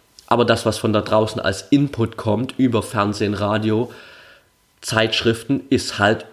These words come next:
zu fünfundneunzig Prozent negativ. Also habe ich einfach keinen Bock darauf. Deswegen befasse ich mich einfach nicht damit. Und wenn du das einfach klar kommunizierst mit den Menschen, dann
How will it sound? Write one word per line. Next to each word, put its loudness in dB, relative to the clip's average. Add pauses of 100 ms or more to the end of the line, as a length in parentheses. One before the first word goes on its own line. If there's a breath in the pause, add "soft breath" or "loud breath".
(120)
zu 0
fünfundneunzig 0
Prozent -2 (180)
negativ. 2 (160)
Also 2
habe 0
ich -2
einfach -2
keinen 0
Bock 0
darauf. 0
Deswegen -2 (500)
befasse -2
ich -4
mich 0
einfach -2
nicht -4
damit. -4 (580 loud breath)
Und 2 (760)
wenn 2
du 0
das 2
einfach -2
klar 0
kommunizierst 0
mit 0
den 2
Menschen, -2 (400 loud breath)
dann 4